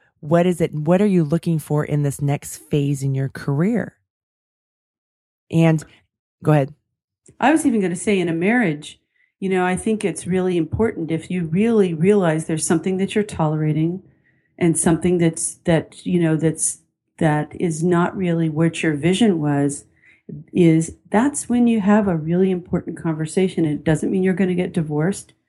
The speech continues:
Speaker 2: but it could mean that you say, "You know, I think we need to have a hobby together.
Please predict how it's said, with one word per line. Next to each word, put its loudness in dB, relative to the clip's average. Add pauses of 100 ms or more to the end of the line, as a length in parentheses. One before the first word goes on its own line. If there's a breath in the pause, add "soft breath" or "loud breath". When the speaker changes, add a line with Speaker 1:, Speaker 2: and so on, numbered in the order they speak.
(360 soft breath)
Speaker 2:
but 6
it 2
could 0
mean 2
that -6
you -4
say, -4
"You -4
know, -2
I -4
think -12
we 4
need 4
to 4
have 2
a -2
hobby -2
together. -4